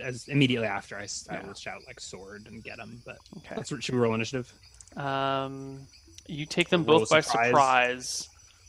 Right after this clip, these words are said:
Speaker 2: Uh, you take all three of them by surprise. I mean, so no need to roll initiative. Your spell goes off. However,
Speaker 1: Okay.
Speaker 2: the only way
Speaker 1: They
Speaker 2: to hit
Speaker 1: are
Speaker 2: all three of them is to also hit Reptar in the process.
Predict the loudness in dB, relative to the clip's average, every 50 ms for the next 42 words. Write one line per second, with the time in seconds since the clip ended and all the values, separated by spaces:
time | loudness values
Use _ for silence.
0 | -20 _ _ _ -20 -10 _ -2 -2 0 0 0 -2 -2 -2 -4 -4 -4 -6 -6
1 | -8 -8 -8 -8 -8 -6 0 2 0 0 4 6 8 8 8 6 4 4 2 2
2 | 2 -2 -8 -6 -4 -4 -4 -4 -6 -8 -10 -10 -10 -10 -10 -10 -10 -12 -16 -20
3 | _ _ -20 _ -20 -20 -20 -20 -20 _ _ -10 0 4 6 6 8 8 6 4
4 | 4 6 6 6 6 6 6 4 2 0 0 4 6 6 6 6 4 4 2 2
5 | 2 4 6 6 6 4 2 0 0 0 0 0 4 6 6 6 6 4 4 4
6 | 6 8 8 10 8 8 4 0 -8 -14 -14 -16 -20 -20 -20 -20 -20 -20 -20 -20
7 | -20 -12 2 4 6 6 8 8 6 6 6 4 2 0 -2 -4 -6 -8 -12 -12
8 | 2 6 6 8 8 8 8 10 10 10 10 10 8 4 6 8 8 10 10 10
9 | 8 6 4 -2 -12 -8 -4 2 4 4 4 6 6 6 6 6 4 0 -2 -4
10 | -4 -6 -6 -2 2 2 2 2 4 2 2 2 4 4 2 2 2 2 0 0
11 | 0 0 -2 -2 0 0 -2 -4 -10 -10 -8 -8 -8 -8 -8 -8 -8 -8 -8 -8
12 | -10 -10 -10 -12 -14